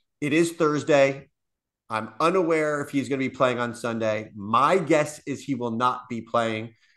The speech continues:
Again, remember, the information we have now might be a little different than when you hear this. But Anthony Richardson, if he's starting,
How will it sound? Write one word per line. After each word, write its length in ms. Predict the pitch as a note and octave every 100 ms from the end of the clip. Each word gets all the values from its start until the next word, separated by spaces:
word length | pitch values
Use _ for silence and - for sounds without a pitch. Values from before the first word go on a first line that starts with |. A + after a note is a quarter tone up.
| _ -
Again, 320 | G#2+ B2+ A#2
remember, 640 | A#2+ B2+ B2+ B2 A#2 - _ _
the 160 | G#2+ B2+
information 440 | C3 C#3 C3+ C#3+
we 100 | C3+
have 220 | B2+ B2 B2
now 260 | A#2+ B2
might 220 | B2 A#2+
be 60 | B2+
a 60 | B2
little 160 | B2
different 340 | A#2 B2 B2+ A#2
than 140 | A#2
when 160 | A#2 A#2
you 140 | B2
hear 200 | B2+ B2
this. 220 | G2+ F#2+ - -
But 360 | C#3+ A#2+ - - _ _ _ _
Anthony 480 | D3 D#3 D#3+ E3+ F3
Richardson, 800 | D3 C#3+ D3 C#3 D3+ C3+ C#3 C#3 _ _ _ _ -
if 200 | E3+ F#3+
he's 200 | A3+ A3
starting, 720 | - E3 D3 C#3 C3+ C#3+